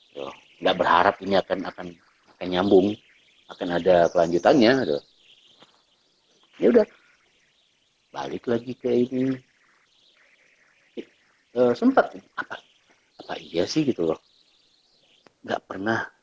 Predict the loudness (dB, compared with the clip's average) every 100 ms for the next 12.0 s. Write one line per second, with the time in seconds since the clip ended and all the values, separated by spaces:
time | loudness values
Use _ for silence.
0 | _ -10 -10 -12 -14 -8 -4 0 0 -2
1 | -4 -8 -8 -10 -12 _ -12 -12 -18 -14
2 | -12 -10 -6 -6 -6 -4 -4 -4 -4 -4
3 | -6 -10 -10 -4 2 2 0 _ _ -10
4 | -2 0 0 -6 -16 -10 -6 -2 -2 -4
5 | -18 -20 _ _ _ _ _ _ _ _
6 | -14 -14 -20 _ _ _ _ -10 -4 -2
7 | 0 2 2 0 _ _ _ _ -2 0
8 | 0 _ _ _ _ -4 0 4 4 4
9 | 2 2 -2 0 2 2 0 -8 -8 -2
10 | -2 -2 -8 -18 -8 -4 -4 -6 -6 -6
11 | -4 -8 -8 -10 _ _ -6 -6 -6